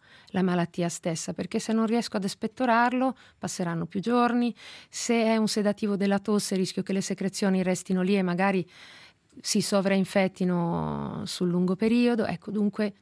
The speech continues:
n-, l'indicazione nasce proprio da delle evidenze che noi abbiamo voluto un po' condividere, ma su scala nazionale. Ecco, poi noi lo diciamo qui per il nostro cantone, ma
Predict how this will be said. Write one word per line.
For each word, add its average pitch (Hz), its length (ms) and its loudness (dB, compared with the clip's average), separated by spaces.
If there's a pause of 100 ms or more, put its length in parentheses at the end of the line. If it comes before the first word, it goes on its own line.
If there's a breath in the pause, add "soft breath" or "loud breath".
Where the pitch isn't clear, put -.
(560 soft breath)
n-, 214 220 2
l'indicazione 226 760 0
nasce 208 400 2
proprio 202 360 -2
da 180 300 -2 (240 loud breath)
delle 190 420 0
evidenze 190 680 0
che 190 120 -2
noi 185 120 0
abbiamo 170 320 -2
voluto 170 320 -4
un 180 100 -2
po' 160 340 -4
condividere, 175 800 0 (220 loud breath)
ma 175 100 0
su 190 120 0
scala 180 260 2
nazionale. 175 600 2
Ecco, 147 140 -8
poi - 180 -4
noi 175 280 2
lo 185 80 0
diciamo 170 380 0
qui 180 180 -4
per 170 140 -6
il 175 80 -4
nostro 165 280 -6
cantone, 160 440 -2
ma 151 180 -8